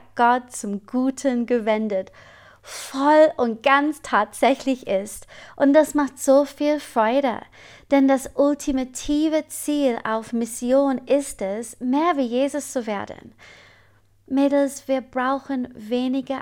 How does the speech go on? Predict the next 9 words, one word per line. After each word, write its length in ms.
Angst 680
vor 180
dem 240
Reifeprozess, 1400
der 140
mit 200
Schmerzen 640
verbunden 580
ist. 440